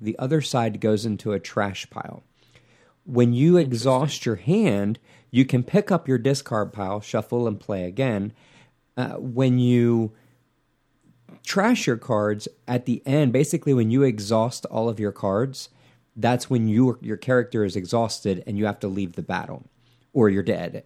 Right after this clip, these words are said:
Speaker 1: Uh, I think most of the time, though, in Gloomhaven, you're not actually dead. You just, you're exhausted and leave the battle, um,
Speaker 2: Right.
Speaker 1: somehow. So it's unique because you, you're constantly balancing that idea of, "Man, I wanna use that bigger power, but I don't wanna get rid of this card.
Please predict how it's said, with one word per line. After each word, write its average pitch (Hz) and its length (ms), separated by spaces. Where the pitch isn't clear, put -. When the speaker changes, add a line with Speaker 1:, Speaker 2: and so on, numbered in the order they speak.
Speaker 1:
Uh, 95 200
I 104 100
think 120 260
most 104 260
of 107 60
the 95 60
time, 92 220
though, 92 140
in 92 80
Gloomhaven, 90 480
you're 90 100
not 92 160
actually 87 320
dead. 87 300
You 90 60
just, - 320
you're 92 140
exhausted 85 520
and 85 100
leave 87 140
the - 80
battle, - 400
um, 95 280
Speaker 2:
Right. - 80
Speaker 1:
somehow. 92 480
So 143 560
it's 147 240
unique 165 560
because 127 720
you, 139 360
you're 139 180
constantly 151 560
balancing 117 720
that 104 260
idea 110 460
of, 101 420
"Man, 113 180
I 101 80
wanna 107 220
use 110 240
that 101 240
bigger 104 260
power, 127 460
but 101 320
I 110 40
don't 113 260
wanna 110 160
get 98 160
rid 101 120
of 92 60
this 98 160
card. 110 480